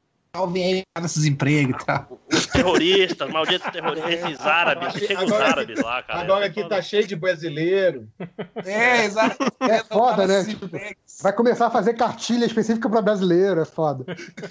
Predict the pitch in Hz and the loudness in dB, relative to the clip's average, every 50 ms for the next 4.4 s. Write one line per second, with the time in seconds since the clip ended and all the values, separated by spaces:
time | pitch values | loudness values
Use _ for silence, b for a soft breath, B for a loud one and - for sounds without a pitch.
0 | 269 - 294 285 262 226 208 196 196 208 240 226 - - 254 247 - - 233 214 | -8 -2 2 4 4 4 6 6 6 6 4 2 0 -4 -8 -6 -2 0 0 0
1 | 208 196 196 196 190 190 - 185 180 185 196 165 180 165 151 156 151 151 147 - | 0 -2 -4 -6 -6 -6 -6 -2 0 0 0 0 -2 -4 -4 -4 -4 -6 -8 -12
2 | - - 147 143 170 190 185 - - 147 131 - _ _ _ 151 147 151 170 180 | -8 -6 -4 -2 -2 -2 -4 -6 -10 -18 -18 -18 _ _ _ -10 -6 -4 -4 -4
3 | - - 165 147 143 147 - 147 139 135 127 131 127 113 107 120 120 117 120 120 | -6 -8 -10 -10 -10 -12 -8 -6 -6 -2 0 2 2 4 4 4 4 4 2 0
4 | 120 113 110 104 104 98 - | -2 -2 -2 -2 -2 -4 -6